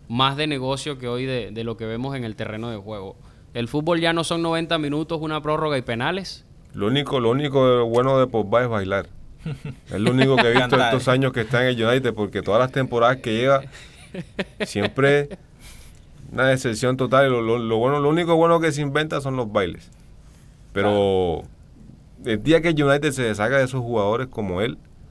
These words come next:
Speaker 2: va a empezar un nuevo camino. Y quizás que no ganen la Premier en la primera temporada, disculpa que te interrumpa, Joao.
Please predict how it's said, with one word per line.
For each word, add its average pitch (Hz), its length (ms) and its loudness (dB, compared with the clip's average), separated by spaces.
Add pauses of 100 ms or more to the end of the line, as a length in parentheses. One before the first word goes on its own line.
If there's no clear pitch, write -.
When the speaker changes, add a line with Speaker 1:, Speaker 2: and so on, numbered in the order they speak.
(680)
Speaker 2:
va 92 40 2
a 98 40 0
empezar 113 380 -4
un 113 140 -4
nuevo 104 240 -2
camino. 87 360 -8 (360)
Y 139 100 0
quizás 147 280 2
que 185 120 2
no 175 140 6
ganen 165 200 6
la 156 120 6
Premier 156 260 4
en 147 60 2
la 143 80 8
primera 135 260 2
temporada, 123 420 2
disculpa 107 380 -2
que 107 80 2
te 107 60 0
interrumpa, 101 440 -4
Joao. 92 220 -2